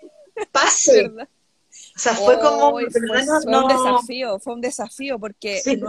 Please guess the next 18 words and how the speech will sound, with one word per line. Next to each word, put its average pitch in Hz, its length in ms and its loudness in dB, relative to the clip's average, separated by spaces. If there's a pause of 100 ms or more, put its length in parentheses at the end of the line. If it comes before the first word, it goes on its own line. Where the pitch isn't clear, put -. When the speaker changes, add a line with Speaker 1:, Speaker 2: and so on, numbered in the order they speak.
Speaker 1:
nos - 40 -2
Speaker 2:
había 240 180 2
Speaker 1:
transformamos 247 480 2
Speaker 2:
espacio 277 200 2
Speaker 1:
en, 254 360 -6 (360)
Speaker 2:
que 233 180 0
no 240 80 0
Speaker 1:
en 233 60 -4
Speaker 2:
pidiera 240 300 2
Speaker 1:
detectives. 220 520 0
Speaker 2:
pase. - 120 -12 (1160)
Nos 208 160 -8
costó 208 360 -6
N, 190 220 -2 (160)
caro, 208 300 -6
¿te 226 60 -4
acordáis? 190 680 -8
Speaker 1:
Sí, 180 220 -2